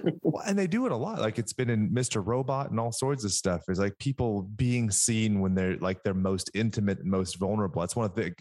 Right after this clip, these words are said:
Speaker 2: I think, why Paranormal Activity is so extraordinary compared to a lot of found footage. It is a boring fucking movie. It's in one room for most of it, but
Speaker 1: Mm-hmm.
Speaker 2: it's where people are inherently vulnerable.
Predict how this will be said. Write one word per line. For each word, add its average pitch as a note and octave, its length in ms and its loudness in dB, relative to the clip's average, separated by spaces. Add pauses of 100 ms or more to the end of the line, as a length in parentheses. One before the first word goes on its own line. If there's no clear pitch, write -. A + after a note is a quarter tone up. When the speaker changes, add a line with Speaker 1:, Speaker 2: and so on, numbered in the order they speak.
Speaker 2:
I A2 120 0
think, B2+ 240 -2 (120)
why G2 580 0 (260)
Paranormal A2 480 0
Activity A#2 500 -2
is F2 160 0
so G2 200 2
extraordinary F#2+ 840 0
compared F#2+ 440 -2
to F#2 100 0
a F2 40 0
lot A#2 220 0
of F#3 80 -2
found F2+ 340 -2
footage. F2 300 -2 (380)
It D#3+ 120 0
is C#3+ 140 0
a G2+ 80 0 (300)
boring B2 380 2
fucking G2 400 -2
movie. G2+ 360 2
It's F2+ 120 -4
in G2+ 200 0
one A2 340 0
room C#3+ 280 2
for G2 120 -4
most D#2+ 320 0
of D#2 80 0
it, D2+ 120 0 (400)
but C#3 240 2
Speaker 1:
Mm-hmm. G#2+ 280 4
Speaker 2:
it's E3 140 4
where A2+ 100 0
people A#2+ 440 -2
are G2+ 80 2
inherently G#2+ 640 0
vulnerable. E2 520 -2